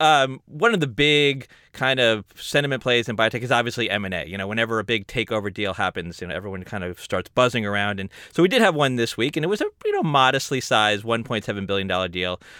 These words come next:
Uh, this German drug maker called MorphoSys is buying a smaller biotech here based, you know, based here in Cambridge, actually, uh, Constellation Pharma. But, you know, it was one of those deals where instead of people getting really excited about it,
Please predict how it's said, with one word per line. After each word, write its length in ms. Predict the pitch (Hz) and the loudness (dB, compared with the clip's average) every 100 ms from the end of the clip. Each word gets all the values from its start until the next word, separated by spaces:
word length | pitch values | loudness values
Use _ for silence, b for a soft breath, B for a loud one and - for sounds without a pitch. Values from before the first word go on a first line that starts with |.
| B | B
Uh, 140 | 101 | 0
this 180 | 98 104 | 0 -2
German 280 | - 113 104 | 0 0 0
drug 240 | 101 95 | 0 -2
maker 400 | 95 90 95 90 85 | -2 -4 -2 -4 -6
called 260 | - 85 80 | -6 -6 -4
MorphoSys 960 | 107 131 143 - 117 123 110 110 - - B B | -2 4 4 2 -4 0 2 0 -6 -18 B B
is 120 | 98 | -8
buying 360 | - 98 95 92 | -2 0 0 -4
a 40 | |
smaller 340 | - 104 92 85 | -6 -4 -2 0
biotech 520 | 101 95 92 95 - | 2 2 0 -8 -10
here 240 | - 92 | -8 -6
based, 440 | 85 87 87 - - | -4 -4 -4 -8 -20
you 200 | - 82 | -14 -10
know, 100 | 82 | -6
based 200 | - 104 | -4 -4
here 100 | - | -2
in 140 | 92 87 | -6 -8
Cambridge, 500 | - 135 131 101 85 | -6 -6 -4 -4 -4
actually, 420 | 87 - 90 92 | -6 -6 -10 -8
uh, 180 | 87 85 - | -6 -8 -8
Constellation 800 | - 98 98 - 87 85 - 85 | -4 -2 -4 -8 -6 -6 -8 -14
Pharma. 420 | - 78 80 80 _ B B B - | -10 -8 -8 -14 _ B B B 2
But, 120 | 180 | 4
you 60 | |
know, 80 | 190 | 6
it 60 | 156 | 6
was 120 | 160 | 6
one 140 | 160 | 6
of 60 | 196 | 6
those 180 | 180 156 | 4 4
deals 240 | 170 156 | 4 4
where 120 | 131 | 4
instead 280 | 123 127 170 | 0 4 4
of 80 | 160 | 4
people 220 | 165 151 | 2 0
getting 200 | 143 131 | 2 2
really 220 | 120 120 | 2 0
excited 480 | 110 - - 95 131 | 0 -2 -2 -2 -2
about 300 | 143 143 143 | -2 -2 -2
it, 180 | 151 147 | -4 -6